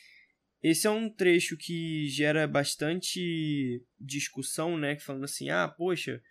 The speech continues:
é, como que Deus se arrependeu de ter feito o homem se existe um outro texto", que aí o Xande vai me ajudar a lembrar onde tá, que diz que Deus não é homem para se arrepender. E aí,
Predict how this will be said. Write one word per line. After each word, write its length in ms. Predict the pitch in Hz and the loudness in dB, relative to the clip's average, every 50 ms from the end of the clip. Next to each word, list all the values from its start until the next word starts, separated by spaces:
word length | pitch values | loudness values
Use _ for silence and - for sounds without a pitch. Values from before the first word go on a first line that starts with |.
| _ _ _ _ _ _ _ _ _ _ - | _ _ _ _ _ _ _ _ _ _ -2
é, 500 | 135 139 139 139 135 131 131 127 123 123 - | 0 2 2 4 4 4 4 2 0 -2 -2
como 260 | - 170 175 190 190 | -2 0 0 0 -2
que 120 | - 202 | -4 -2
Deus 300 | 165 180 180 180 175 - | 4 6 6 6 6 4
se 60 | - | 2
arrependeu 760 | 170 156 165 160 - 170 160 151 147 131 135 143 165 180 175 160 | 0 0 0 0 0 0 0 0 0 2 4 6 6 6 6 4
de 100 | 147 - | 2 -2
ter 120 | - 156 | -4 -4
feito 380 | 147 - 165 156 156 - 165 147 | -2 0 0 0 0 0 -2 0
o 60 | 139 | 0
homem 400 | 147 160 175 180 165 156 143 135 | 2 4 4 4 4 2 0 0
se 220 | - - - 151 | -2 0 2 2
existe 380 | 147 147 143 143 151 151 - 156 | 2 2 2 0 -4 -4 -4 -4
um 100 | 151 151 | -4 -2
outro 220 | 165 180 - 190 | -2 -2 -4 -6
texto", 540 | 156 - - 156 160 160 - - - 127 120 - _ _ - _ _ _ | -8 -2 2 4 4 4 2 -2 -4 -8 -10 -10 _ _ -20 _ _ _
que 80 | - | 2
aí 60 | 131 135 | 2 2
o 60 | 131 | 2
Xande 280 | - - 139 135 131 | 0 -2 -2 -2 0
vai 120 | 131 131 131 | 0 0 0
me 100 | 131 131 | 0 0
ajudar 220 | 127 131 131 131 127 | -2 0 0 0 0
a 20 | |
lembrar 400 | 127 127 127 127 123 123 123 120 | 0 0 -2 -2 0 0 0 0
onde 220 | 120 123 127 127 - | 0 -2 -4 -6 0
tá, 260 | - 143 143 143 - _ _ _ _ _ _ _ _ | 2 4 4 4 2 _ _ _ _ _ _ _ _
que 120 | - 131 | -12 -10
diz 260 | 123 135 139 139 139 | -6 -4 -4 -4 -4
que 640 | - - - 151 147 143 139 139 135 135 131 127 120 - | -6 -4 -2 0 2 2 4 4 4 4 2 2 0 -2
Deus 360 | 143 131 143 147 151 160 156 | -2 2 4 4 6 4 4
não 200 | 160 165 160 160 | 2 -2 -2 0
é 100 | 165 170 | 0 2
homem 340 | 160 147 143 151 156 160 160 | 2 2 0 0 0 -2 -2
para 220 | 156 - 156 151 156 | 0 2 2 2 2
se 140 | - - | 0 -2
arrepender. 600 | 151 151 147 151 - 156 151 135 127 117 107 107 - - - _ _ _ _ _ _ _ _ _ _ _ _ _ _ _ _ _ _ _ _ _ - _ _ _ | -2 -2 -2 -2 -2 -2 -2 0 0 -2 -2 -2 -6 -14 -20 _ _ _ _ _ _ _ _ _ _ _ _ _ _ _ _ _ _ _ _ _ -20 _ _ _
E 160 | 147 147 151 151 | 0 2 6 6
aí, 720 | 147 147 147 147 156 165 170 175 175 175 175 175 175 - | 6 6 6 6 4 2 0 0 0 4 4 2 2 0